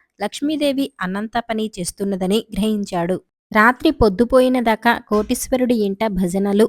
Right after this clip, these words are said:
అవి జరిగాయి. అంతదాకా రాఘవయ్య కోటీశ్వరుడి బందీగానే ఉన్నాడు. చివరకు తనకు విముక్తి దొరకగానే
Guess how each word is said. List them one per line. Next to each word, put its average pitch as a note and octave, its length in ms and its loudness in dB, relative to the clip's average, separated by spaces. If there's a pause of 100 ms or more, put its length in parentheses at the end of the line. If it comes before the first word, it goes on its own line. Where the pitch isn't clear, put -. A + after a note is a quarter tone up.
అవి G#3+ 240 -4
జరిగాయి. F3+ 600 -2 (340)
అంతదాకా C#4 600 0
రాఘవయ్య G3+ 720 0 (100)
కోటీశ్వరుడి A#3+ 720 -2
బందీగానే F#3+ 800 -2
ఉన్నాడు. G3 480 -2 (440)
చివరకు C4 500 0 (120)
తనకు G3+ 220 -2
విముక్తి A3 500 0
దొరకగానే G3+ 760 -2